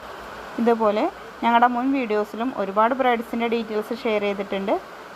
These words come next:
കണ്ടിട്ടില്ലാത്തവർ അതും കൂടെ കണ്ടു നോക്കണം. ഞങ്ങൾ വഴി വിവാഹം നോക്കാൻ താല്പര്യമുള്ളവർക്ക് ബയോഡാറ്റയും ഫോട്ടോയും നിങ്ങളുടെ ഡിമാൻഡ്സ് സഹിതം അയച്ചു തരികയാണെന്നുണ്ടെങ്കിൽ അനുയോജ്യമായ പ്രപ്പോസലുകൾ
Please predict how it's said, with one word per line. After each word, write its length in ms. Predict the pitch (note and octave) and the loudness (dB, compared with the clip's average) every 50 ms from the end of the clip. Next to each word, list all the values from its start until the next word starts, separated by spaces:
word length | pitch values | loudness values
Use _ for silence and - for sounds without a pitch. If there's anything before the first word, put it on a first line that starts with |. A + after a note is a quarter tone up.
| - - | 0 2
കണ്ടിട്ടില്ലാത്തവർ 760 | A3+ A3 G#3 G3+ G3 G3+ G#3 G#3 G#3 G3+ G3 G3 G3 F#3+ G3 A#3 F4 - - A3+ | 2 4 4 2 2 2 2 4 6 4 6 4 2 2 2 2 0 2 0 0
അതും 180 | G3+ G#3 G#3 G3+ | 0 0 0 2
കൂടെ 160 | G3 G3 G#3 - A3 | 2 2 2 2 0
കണ്ടു 220 | G#3 G3+ G3 G3+ G3+ G3+ | 0 0 0 0 0 0
നോക്കണം. 360 | F#3+ F#3+ - G3 G#3 C#4 G4 G#4+ - - - - - - - - - - | 0 0 0 0 2 2 0 -2 -6 -14 -16 -16 -16 -16 -16 -10 -4 -2
ഞങ്ങൾ 180 | A3+ A#3 A#3 A#3 A#3 | 2 4 4 4 4
വഴി 160 | A#3 A3+ A#3+ A#3 | 4 4 2 4
വിവാഹം 280 | A3+ A3+ A3 A3+ B3 A#3+ | 6 6 6 6 4 2
നോക്കാൻ 240 | A#3+ A#3 A3+ A3+ A3 A3+ | 0 0 0 0 2 2
താല്പര്യമുള്ളവർക്ക് 720 | A3 G#3+ G#3 - G#3 G#3+ G#3+ G#3 G#3 G3+ F#3+ G3 - - E4+ G4+ - - | 2 2 0 -2 -2 -2 0 2 2 2 2 0 0 -2 -2 -2 2 4
ബയോഡാറ്റയും 580 | A3+ G#3+ G#3+ G#3 G#3 G#3 G3+ G3+ - G3 G#3+ G#3+ - | 4 4 6 6 4 2 2 0 -2 -4 -4 -2 0
ഫോട്ടോയും 460 | A3 G#3 G3+ G3 G3+ G3+ G#3 A3+ D4 - - - - - - - - A#3+ | 2 2 2 2 0 0 0 0 -2 -4 -6 -12 -18 -18 -18 -10 -4 -2
നിങ്ങളുടെ 260 | A#3 A#3 A#3 A#3 A#3 A3+ | 0 2 4 4 4 4
ഡിമാൻഡ്സ് 400 | A3+ A3+ A3+ A3 A3+ - B3+ B3+ - | 4 4 4 4 2 0 -2 0 2
സഹിതം 300 | B3 A3 G#3+ G#3 A3 A3 - G#3+ | 2 2 4 2 0 0 2 2
അയച്ചു 220 | A3 G#3 G3 - A3+ A3+ | 0 0 0 -2 0 0
തരികയാണെന്നുണ്ടെങ്കിൽ 760 | G#3 G#3 G#3 G#3 G#3 G#3 G#3 G3+ G3+ G3 G3 G3 G3+ D4 F#4+ - - - - - - - - G#3+ | 2 2 2 2 2 2 0 0 0 0 -2 0 0 -2 -2 -4 -8 -16 -16 -16 -10 -4 0 2
അനുയോജ്യമായ 560 | A3 A3 A3 G#3+ G3+ G#3+ A3 G#3+ G#3 G3+ G#3 G#3+ G#3+ | 2 4 4 2 2 2 2 4 6 6 4 4 2
പ്രപ്പോസലുകൾ 580 | A3 G3+ G3+ - G3+ G3+ - G#3 G#3 G3 G3+ G#3 | 0 -2 0 0 0 0 0 -2 0 2 4 6